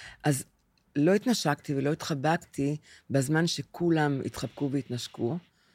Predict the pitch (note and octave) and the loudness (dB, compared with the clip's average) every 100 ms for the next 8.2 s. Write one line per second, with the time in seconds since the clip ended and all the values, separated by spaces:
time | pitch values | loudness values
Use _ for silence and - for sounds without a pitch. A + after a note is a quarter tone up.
0 | _ _ _ - _ - B2+ C#3+ C3+ C3+ | _ _ _ -20 _ -14 -6 0 2 2
1 | C3 C3 B2+ C3 A#2+ - - - - _ | 2 2 2 0 -4 -12 -20 -20 -20 _
2 | - B2+ - - D#3 A3 F#3+ G#3 G#3 F#3 | -14 -12 -12 -8 -4 0 2 4 6 4
3 | E3+ D#3+ C#3 _ _ B2 A#2+ _ - G2+ | 4 2 -2 _ _ -8 -8 _ -12 -8
4 | G2+ - C3 - D3 B2 A2 A#2+ D#3 G3+ | -8 -4 -4 -2 0 0 0 0 -4 -8
5 | - _ _ - - _ - _ - C3 | -14 _ _ -20 -20 _ -20 _ -14 -8
6 | C3+ C3 C3 B2+ B2 B2+ B2 - - A#2+ | -4 -2 0 0 -2 -2 -6 -10 -10 -4
7 | C#3 D#3 D3+ C3+ C3 B2 C#3 D#3 D#3 D#3+ | -2 -2 -4 -2 -2 -4 -4 -6 -2 0
8 | D#3+ | 0